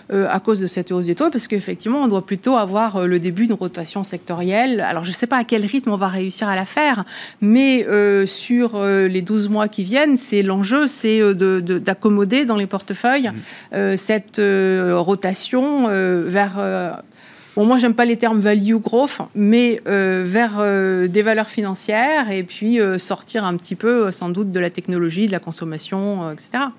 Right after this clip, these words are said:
Speaker 2: C'est très bien, vous avez dit valeurs financières, parce que c'est vrai que dans le secteur financier, il y a les banques, mais il y a aussi d'autres, euh, d'autres valeurs. L'assurance notamment. Bertrand, Bertrand Puif, je vous repar-,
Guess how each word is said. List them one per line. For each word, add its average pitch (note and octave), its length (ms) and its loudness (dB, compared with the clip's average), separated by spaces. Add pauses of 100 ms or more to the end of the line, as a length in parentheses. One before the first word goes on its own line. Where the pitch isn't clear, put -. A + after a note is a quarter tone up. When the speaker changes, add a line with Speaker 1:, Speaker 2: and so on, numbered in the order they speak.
(140)
Speaker 2:
C'est D#3 140 -6
très - 140 -6
bien, A3+ 140 0
vous D3+ 140 0
avez D3 100 2
dit D3 140 -2
valeurs D#3+ 320 0
financières, G3+ 500 -2
parce C3+ 140 -6
que - 60 -4
c'est E3 100 0
vrai E3+ 60 0
que D#3+ 40 -4
dans D3+ 80 2
le C#3 60 0
secteur F3 400 -2
financier, D#3 400 -2
il D3 100 -2
y E3 80 2
a F#3 80 2
les F#3 100 4
banques, G#3+ 280 0
mais D#3 140 4
il - 20 4
y D#3 40 4
a - 20 4
aussi D3+ 260 0
d'autres, G3+ 400 4
euh, C#3+ 120 2 (400)
d'autres F#3 380 4
valeurs. F#3+ 460 2
L'assurance G3+ 640 2
notamment. G3 440 2
Bertrand, G3 480 0
Bertrand F#3 340 0
Puif, G#3+ 200 2
je F3 80 -2
vous G3 80 2
repar-, F#3 340 2